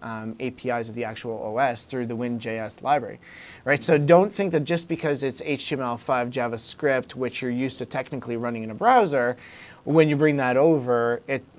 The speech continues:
um, you know, like John said, it's not running in a browser.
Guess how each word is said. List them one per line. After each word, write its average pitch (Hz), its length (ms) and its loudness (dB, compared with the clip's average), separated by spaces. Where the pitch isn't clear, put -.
um, 113 480 -4
you 143 80 -4
know, 120 100 -2
like 120 200 -2
John 117 220 -2
said, 175 200 -2
it's - 220 -4
not 220 160 -2
running 120 400 -2
in 107 80 -6
a 101 60 -6
browser. 135 340 0